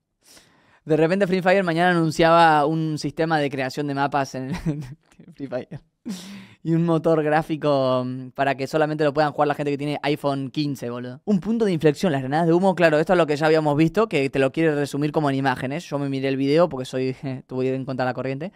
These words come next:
Pero bueno. Lo que ves es lo que hay. La frecuencia de tics, eh, o tick rate ya no afecta al moverse, disparar o lanzar. ¿Para qué? ¿Cómo? Los tics secundarios o subtics son el corazón de Counter-Strike dos. Antes, el servidor solo evaluaba el mundo de intervalos de tiempo concreto llamado tics.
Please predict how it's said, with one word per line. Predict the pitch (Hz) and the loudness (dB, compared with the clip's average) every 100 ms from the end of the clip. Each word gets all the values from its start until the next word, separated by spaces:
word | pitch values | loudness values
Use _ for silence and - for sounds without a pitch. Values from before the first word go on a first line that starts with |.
| _ _ _ _ _ - | _ _ _ _ _ -20
Pero | - 120 | -8 -6
bueno. | 107 110 147 _ - _ | -4 -8 -12 _ -20 _
Lo | 147 160 | 0 2
que | |
ves | 202 240 | 2 2
es | 233 | 2
lo | 151 | 4
que | 175 | 4
hay. | 160 | 4
La | 143 | 2
frecuencia | 143 151 214 202 | 0 -2 -2 0
de | 156 | -2
tics, | - 165 - - - | -4 -8 -10 -20 -4
eh, | 151 | -2
o | 147 | 0
tick | 202 196 | -4 -2
rate | 226 | -2
ya | 196 190 | 2 0
no | |
afecta | 185 - 196 185 | 0 -2 -2 0
al | |
moverse, | 156 156 208 185 | 2 2 2 -2
disparar | 160 156 196 | -2 0 0
o | |
lanzar. | 165 147 139 | 0 -2 -4
¿Para | - - | -4 -12
qué? | 147 | -8
¿Cómo? | 151 190 - | -4 -4 0
Los | 170 160 | 0 0
tics | 233 | -2
secundarios | 254 214 190 220 165 | -4 -2 2 2 2
o | |
subtics | 151 156 143 214 | 0 -2 0 -6
son | - 214 226 | 0 0 0
el | 165 | 0
corazón | 160 151 208 | 0 0 0
de | |
Counter-Strike | 202 202 180 190 | -2 -2 -2 0
dos. | 151 135 - | 0 -2 -2
Antes, | 208 220 214 | -2 -2 -2
el | - | -6
servidor | - 151 180 | -4 -2 -2
solo | 208 233 | -2 0
evaluaba | 214 165 196 208 | 2 2 2 2
el | |
mundo | 175 202 208 | 0 -2 -2
de | 180 | -2
intervalos | 151 156 185 214 | -2 0 0 0
de | 180 | -2
tiempo | 190 208 214 | -4 -4 -4
concreto | 160 147 160 151 | -4 -4 -4 -4
llamado | 156 147 175 | -4 0 -2
tics. | 143 151 - | -2 -10 -12